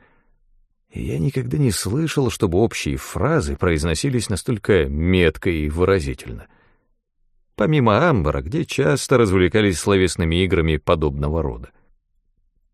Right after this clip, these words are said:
"Простите меня", наконец, словно опомнился Мендер и обратился ко всей компании. "Я должен удалиться, дабы восстановить свою форму. Благодарю вас за гостеприимство, сэр",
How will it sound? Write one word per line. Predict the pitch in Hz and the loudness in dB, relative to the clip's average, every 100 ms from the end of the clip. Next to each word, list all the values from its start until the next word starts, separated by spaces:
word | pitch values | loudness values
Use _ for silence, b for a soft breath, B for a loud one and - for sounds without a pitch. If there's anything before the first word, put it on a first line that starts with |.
| _ _ _ _ | _ _ _ _
"Простите | - 170 - - 156 - | 4 4 4 2 0 0
меня", | 65 58 58 b b b b b b _ - | -6 -6 -10 b b b b b b _ -4
наконец, | 85 107 156 165 | 0 2 0 -2
словно | - 139 110 107 | 0 0 4 4
опомнился | - 104 87 76 - | 4 4 4 2 0
Мендер | 69 147 156 82 120 | 0 2 2 2 2
и | |
обратился | 135 117 101 104 113 98 | 2 4 4 4 2 2
ко | 107 92 | 0 0
всей | - 76 | 0 0
компании. | 85 82 69 64 69 b b b b b _ | 0 -2 -4 -8 -8 b b b b b _
"Я | 143 151 | 4 6
должен | 127 127 113 104 | 6 6 6 4
удалиться, | 104 95 98 151 - 95 | 6 4 4 2 2 0
дабы | - - 123 | 0 2 4
восстановить | 110 113 - 110 95 92 85 | 6 4 4 4 6 4 2
свою | - 80 65 | 0 0 -2
форму. | - 58 58 - _ _ _ _ _ _ | -4 -10 -10 -14 _ _ _ _ _ _
Благодарю | - 143 117 104 113 | 4 6 8 8 8
вас | 104 95 | 6 6
за | 80 95 | 4 4
гостеприимство, | 90 - 101 95 135 110 - 69 | 4 0 0 2 2 2 -2 -8
сэр", | - - - | -8 -10 -12